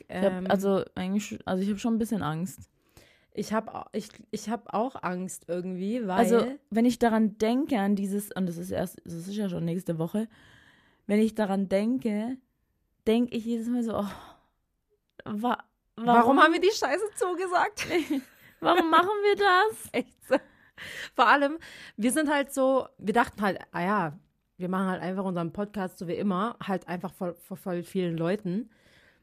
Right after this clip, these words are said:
Speaker 2: Ähm, aber dann kamen die vom Podcast Festival und haben uns gefragt, ähm,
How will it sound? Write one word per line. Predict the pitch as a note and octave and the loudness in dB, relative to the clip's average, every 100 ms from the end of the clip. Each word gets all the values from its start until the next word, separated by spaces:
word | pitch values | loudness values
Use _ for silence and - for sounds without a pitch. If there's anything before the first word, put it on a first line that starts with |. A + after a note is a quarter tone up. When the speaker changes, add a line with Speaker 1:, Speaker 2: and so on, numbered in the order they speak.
| _ _ - | _ _ -4
Speaker 2:
Ähm, | G#3 G#3 G3+ G3 F3+ _ - | 0 2 0 -2 -6 _ -4
aber | G3 G#3 | 2 4
dann | A3+ B3 C#4 B3+ | 4 2 -2 -4
kamen | A3 G#3 G#3 | 2 2 4
die | C#4 | 2
vom | C#4+ G#3+ | 0 -2
Podcast | A#3+ G#3+ A#3+ - | -4 -4 -6 -4
Festival | F#3 - F#3+ F#3+ | -6 -4 -4 -4
und | F#3+ | -4
haben | F#3+ | -4
uns | G3 - | -6 -8
gefragt, | G3+ - F3 E3 - - _ _ _ _ _ _ _ | -12 -4 -2 -2 -6 -20 _ _ _ _ _ _ _
ähm, | F#3+ F3+ F3 D#3+ E3+ | -6 -4 -4 -8 -12